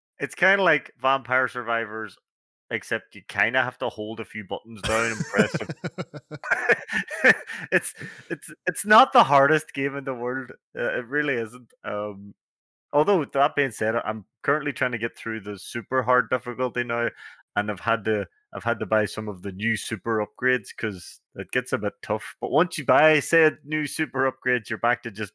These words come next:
Speaker 1: marching through, murdering everything again. So it's just a silly, over-the-top fun, and it's, I guess I'm just kinda shocked that after twenty years, someone <laughs> decided, "Hey, let's make a new Gungrave." No one questioned why, or, you know, "Was this a good idea?" They just went,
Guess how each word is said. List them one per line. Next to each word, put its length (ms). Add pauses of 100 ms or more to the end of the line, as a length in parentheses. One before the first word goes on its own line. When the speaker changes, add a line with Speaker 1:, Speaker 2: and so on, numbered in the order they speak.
(100)
Speaker 1:
marching 420
through, 260
murdering 480
everything 480
again. 360
So 300 (360)
it's 160
just 220
a 100 (320)
silly, 640 (480)
over-the-top 680
fun, 380
and 120
it's, 300 (440)
I 160
guess 240
I'm 120
just 240
kinda 220
shocked 400
that 140 (540)
after 260
twenty 380
years, 260
someone 360
<laughs> 80 (320)
decided, 100
"Hey, 200
let's 320
make 240
a 40
new 220
Gungrave." 600 (360)
No 140
one 160
questioned 520
why, 640
or, 280
you 100
know, 120
"Was 220
this 200
a 40
good 200
idea?" 380
They 100
just 180
went, 140